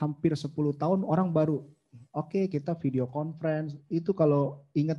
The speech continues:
dulu sales-salesnya, eh, Teams gitu ya, salesnya Webex gitu, itu mereka susah menjual ke, ke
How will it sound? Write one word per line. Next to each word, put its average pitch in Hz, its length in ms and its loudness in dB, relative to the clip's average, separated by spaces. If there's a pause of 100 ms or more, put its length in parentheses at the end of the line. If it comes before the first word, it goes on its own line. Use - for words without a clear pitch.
dulu 151 160 0
sales-salesnya, 131 1120 -2 (800)
eh, 113 580 -2 (300)
Teams 147 640 2
gitu 117 240 -4
ya, 135 80 -4 (320)
salesnya 120 720 -6 (1400)
Webex 135 560 2
gitu, 143 400 -6
itu 160 340 -2
mereka 147 300 -2
susah 202 420 -8
menjual 143 380 2
ke, 135 100 -4 (380)
ke 127 160 -2